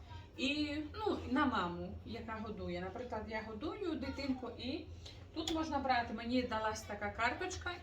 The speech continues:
і можна брати, там нараховується список всіх продуктів,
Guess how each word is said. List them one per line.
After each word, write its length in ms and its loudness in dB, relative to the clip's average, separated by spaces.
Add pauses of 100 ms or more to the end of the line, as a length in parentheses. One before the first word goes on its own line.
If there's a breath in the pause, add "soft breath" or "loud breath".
і 120 -6
можна 360 4
брати, 440 2
там 180 2
нараховується 800 0 (360 loud breath)
список 540 -4
всіх 360 -10
продуктів, 680 0